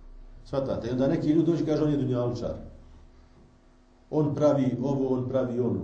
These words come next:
Dobro, jel pravi to on sam, jel to njegovo pravljenje ga odvratilo da on dođe u džamu? Nije, nego on ima radnike koji to radi. Dobro, jel on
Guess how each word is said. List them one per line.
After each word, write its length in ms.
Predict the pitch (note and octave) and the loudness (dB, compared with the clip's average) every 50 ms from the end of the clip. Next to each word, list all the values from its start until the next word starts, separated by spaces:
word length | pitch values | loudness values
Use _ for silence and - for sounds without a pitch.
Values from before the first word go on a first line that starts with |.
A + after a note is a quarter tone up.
| - - | -4 -2
Dobro, 280 | B2+ D3+ D3+ - - - - - - - - - - - - | 0 0 0 0 -2 -6 -8 -10 -14 -16 -18 -20 -20 -10 -6
jel 180 | A#2+ B2 B2 | -4 -4 0
pravi 360 | A#2 D#3+ F3 E3+ D#3 C#3+ C#3 C3+ | 2 4 4 6 6 4 4 4
to 100 | D3+ D3+ | 2 2
on 80 | C#3+ | 2
sam, 240 | B2+ - D3+ C3+ C3 | 0 -2 -2 -2 0
jel 100 | C3+ C3 B2+ | -2 -2 0
to 160 | D#3+ E3 D#3+ | 0 2 2
njegovo 600 | D3 D#3 D#3 - D3+ C3+ - - - C3 C3+ B2+ | 2 2 2 2 0 0 0 0 -2 -2 -2 0
pravljenje 640 | - D3 E3 D#3+ C#3 C#3 C3+ B2 B2 B2 B2 B2 - - - - - - - - - - - - | 0 0 0 2 2 2 2 2 2 0 -2 -4 -4 -8 -12 -14 -16 -18 -18 -16 -16 -16 -14 -10
ga 180 | - A#2+ B2 A#2+ | -6 -4 -2 0
odvratilo 480 | B2+ B2 A2+ B2 C3+ D3+ D3+ C#3+ C#3 C3+ | 0 0 0 2 4 4 4 4 2 0
da 200 | C#3 C#3 C#3+ C#3 | 0 0 0 0
on 140 | B2+ C3 | 0 2
dođe 200 | D3 C#3+ C#3 B2 | 2 2 2 2
u 20 | A2+ | 0
džamu? 300 | A2 B2 C#3 - B2 B2 | 0 0 0 0 0 0
Nije, 200 | C3+ D#3+ F3 E3 | 0 0 0 -2
nego 180 | D#3 D#3 E3 | -2 -2 -4
on 60 | D#3+ D#3+ | -4 -4
ima 200 | E3 E3 D#3+ D3+ | -4 -4 -2 -2
radnike 440 | D3+ D3+ B2 G#2+ G#2 F#2+ - - - - | -2 -2 -2 -2 -4 -4 -6 -6 -8 -8
koji 160 | G2 G2 F#2+ | -8 -6 -6
to 100 | G2 G2 | -6 -6
radi. 240 | G2 F2+ E2+ E2+ F2 | -6 -6 -8 -8 -6
Dobro, 240 | G#2+ A2+ A2 A2 A2 - - - - - - | -4 -4 -4 -4 -4 -6 -8 -12 -16 -10 -6
jel 220 | A#2+ C3 C#3+ D3+ | -2 0 2 2
on 100 | D#3 C#3+ | 2 0